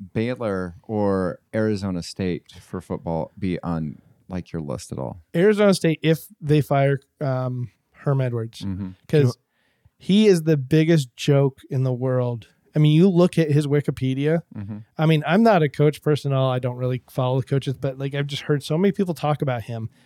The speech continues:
Speaker 2: So I was like, "What is the b-, big hype about him?" I look him up. He has been me-, mediocre everywhere he's gone. And the only reason he's got jobs is because of people he knows. And they pretty much outright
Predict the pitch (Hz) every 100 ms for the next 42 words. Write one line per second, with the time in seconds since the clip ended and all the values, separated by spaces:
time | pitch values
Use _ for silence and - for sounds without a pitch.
0 | _ _ - 165 151 135 - 160 208 262
1 | 214 180 165 131 - - 139 165 - 139
2 | 139 135 120 110 120 117 104 _ _ -
3 | 143 190 214 175 156 - _ _ - 247
4 | 202 220 170 180 156 151 - 151 160 202
5 | 170 147 156 151 _ _ - 175 156 160
6 | 143 139 131 139 131 123 107 113 - _
7 | _ _ _ - 156 160 208 214 185 180
8 | 160 151 143 135 127 135 156 156 190 214
9 | - _ _ _ _ _ - 175 143 175
10 | 160 151 143 160 143 127 123 117 110 110
11 | - _ - 156 165 302 370 190 147 139
12 | 131 131